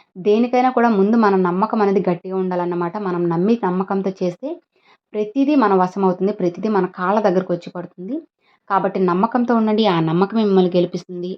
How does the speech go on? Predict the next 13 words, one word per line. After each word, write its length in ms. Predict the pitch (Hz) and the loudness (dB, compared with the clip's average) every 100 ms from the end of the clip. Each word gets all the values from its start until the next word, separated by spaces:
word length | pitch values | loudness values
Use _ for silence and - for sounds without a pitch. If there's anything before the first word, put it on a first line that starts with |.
| _ 180 | _ -10
ఆ 100 | 196 | -6
నమ్మకమే 500 | 214 226 240 226 220 208 - _ _ _ - | -4 -2 -2 -2 -2 -4 -10 _ _ _ -8
మీకు 240 | 190 196 170 | -6 -4 0
విజయానికి 540 | 175 165 196 220 233 | 0 2 2 2 -2
తొలిమెట్టుగా 580 | - 180 185 175 180 180 | -8 -6 -4 -4 -4 -4
మారుతుంది. 480 | 170 165 - 160 - _ _ _ _ - | -4 -6 -8 -14 -14 _ _ _ _ -12
కాబట్టి 280 | 175 180 185 | -8 -6 -6
ఎట్టి 200 | 175 208 | -8 -6
పరిస్థితుల్లోని 580 | 208 196 - 214 220 277 - | -6 -6 -8 -6 -4 -4 -2
ఈ 60 | 190 | -2
నమ్మకాన్ని 460 | 175 175 185 185 170 | -2 -4 -2 0 0
మాత్రం 340 | 170 196 254 | -2 -6 -8
విడిచిపెట్టొద్దండి. 760 | 202 185 190 190 180 170 175 233 | -8 -8 -8 -8 -6 -4 -2 0